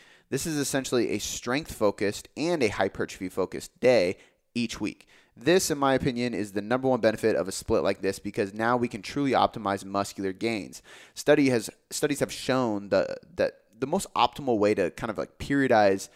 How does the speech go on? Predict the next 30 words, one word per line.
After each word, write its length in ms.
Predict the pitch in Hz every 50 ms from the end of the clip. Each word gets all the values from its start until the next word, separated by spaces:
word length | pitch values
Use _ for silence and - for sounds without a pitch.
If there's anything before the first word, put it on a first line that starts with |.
| _ _ _ _ _ _ _ _ -
not 360 | 104 117 127 139 147 117 113
just 340 | 107 101 117 117 120 - -
from 140 | 131 117 107
a 40 |
long 240 | 101 95 95 107 123
scale, 160 | - - 147
but 120 | 135 120 98
actually, 260 | 101 104 - - 98
like, 120 | 82 85
short 340 | - - - - 135 123 -
term 260 | - - 101 95 98 98 -
with 240 | 104 104 - - _
week 360 | 107 101 101 113 123 123 -
to 100 | - 117
week, 440 | 90 82 98 117 165 180 - - - - - - - - _ _ _ _
is 260 | 110 131 131 120 - -
to 160 | - - 143
have 260 | 123 131 131 143 139
an 160 | 127 120 113 - - -
undulation, 880 | 135 151 151 123 127 110 110 110 123 123 - - 101 80 85 87 - _ -
um, 540 | - 98 98 87 71 67 60 64 62 - - - -
of 100 | 95 -
some 340 | - - - 131 127 120
sort 480 | - - - - 135 117 104 64 - -
where 120 | 92 110
you 120 | 117 113 113
can 160 | - 113 104
prioritize 520 | - - 107 107 104 104 - 113 101 98
both 220 | - 117 110 107 -
strength 380 | - - - 117 117 113 -